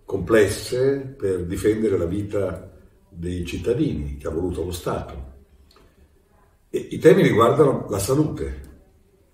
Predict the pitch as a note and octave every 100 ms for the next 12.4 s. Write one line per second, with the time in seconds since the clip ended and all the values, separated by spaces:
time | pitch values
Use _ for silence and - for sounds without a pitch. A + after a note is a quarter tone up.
0 | _ - - D#3+ F3 A#2+ A2+ C#3+ D#3+ F#3+
1 | D#3+ A2+ F#2+ G#2 - D3+ B2 - A2+ A#2
2 | E3+ - - A#2 E2+ C#2+ - F2+ - -
3 | - _ _ - - A#2+ F3+ A3 - E3+
4 | B2+ - E2 D#2 - - - C#3 D3 D#3+
5 | F3+ F3+ - F#3+ - - G2 E2+ - -
6 | - - - - - - - - - -
7 | - - - - - D#3 D3+ G3+ - F3
8 | C#3+ - - - - - - - - -
9 | - C3 B2+ A2+ G#2 - - - - -
10 | G2 G2 A2 G#2+ B2+ A#2 A#2 - E3+ C#3
11 | F#2+ A2 A2 A2 A#2 A2 G#2 A2+ - B2
12 | G#2+ D#2+ C#2+ -